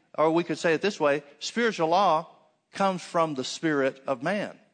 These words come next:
Spiritual law, the basis of spiritual law, the basis of sowing and reaping, the basis of producing after your own kind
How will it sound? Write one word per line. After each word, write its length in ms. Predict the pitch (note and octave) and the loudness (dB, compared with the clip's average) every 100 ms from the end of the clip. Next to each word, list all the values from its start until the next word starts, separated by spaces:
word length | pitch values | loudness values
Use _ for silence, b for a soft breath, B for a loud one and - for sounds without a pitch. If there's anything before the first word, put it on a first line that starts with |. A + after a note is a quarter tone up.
| _ _ _ _ _ _ | _ _ _ _ _ _
Spiritual 520 | - F#3 F#3+ F3 D#3+ | -6 0 2 2 2
law, 220 | D#3 E3 | 2 2
the 80 | C#3 | 0
basis 440 | D#3+ F#3 - D#3+ | 0 0 -4 -8
of 100 | D#3 | -8
spiritual 360 | - D#3 C#3+ C#3 | -6 -6 -4 0
law, 160 | C#3 | 0
the 100 | D3+ | 0
basis 420 | B2+ D#3+ D#3+ D3 C#3+ | 0 0 0 -6 -10
of 120 | C#3+ | -6
sowing 340 | E3 D#3 D3 | -4 -2 -2
and 100 | C3 | -2
reaping, 380 | C#3+ F#3 C#3 C#3+ B B | -4 -4 -6 -8 B B
the 80 | C#3 | -2
basis 420 | E3+ F3 D#3+ D3+ | 0 0 -4 -6
of 220 | D3+ - | -8 -6
producing 580 | - C#3 D#3+ F3+ F3 D#3 | -4 -2 0 -2 -4 -6
after 320 | D3+ D#3+ - | -4 -4 -6
your 240 | C#3+ C#3+ C#3+ | -6 -2 0
own 240 | C#3+ C3+ | 0 -2
kind 540 | - G#3 F3+ C3+ C3+ | -2 0 2 0 -4